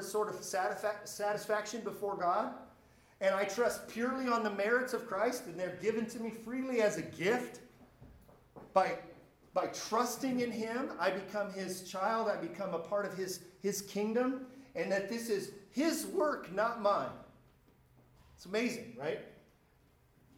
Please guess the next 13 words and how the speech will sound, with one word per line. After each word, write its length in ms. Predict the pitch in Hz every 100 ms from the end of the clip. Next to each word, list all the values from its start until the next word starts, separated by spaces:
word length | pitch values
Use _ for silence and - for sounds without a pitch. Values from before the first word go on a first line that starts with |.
| - - _ _ _ _ _ _ - -
It's 200 | 233 233
okay 420 | 196 - 247 269
to 120 | -
be 180 | 226 233
assured 400 | 190 - 269 269
of 140 | 196
that. 240 | 139 101 - - _ _ _ _ _ _ _ _ _ _ _ _ _ _ _ _ _
The 80 | 175
scriptures 440 | 180 269 262 233 -
call 400 | - 240 247 254
us 160 | -
to 120 | -
that. 280 | 196 107 -